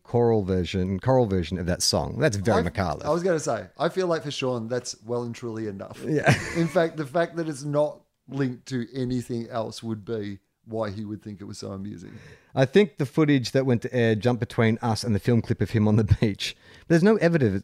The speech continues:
Speaker 1: evidence of it to be found online for me to refresh my memory. That's probably the best result for all of us, though. Anyway, thanks for bringing that memory back to me, but more importantly,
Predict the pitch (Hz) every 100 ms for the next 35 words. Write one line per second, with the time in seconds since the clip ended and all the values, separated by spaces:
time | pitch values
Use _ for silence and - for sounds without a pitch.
0 | - 147 147 104 - 104 104 - 98 -
1 | 101 101 107 98 107 117 92 87 - _
2 | _ 104 107 98 98 101 - 87 - 92
3 | 95 95 85 82 127 156 - 127 113 113
4 | 107 98 98 101 101 90 90 - 87 85
5 | 78 - 85 80 87 - 180 123 95 90
6 | - - _ 175 - 113 117 107 104 117
7 | 107 104 104 117 - 104 104 107 113 131
8 | 107 117 101 90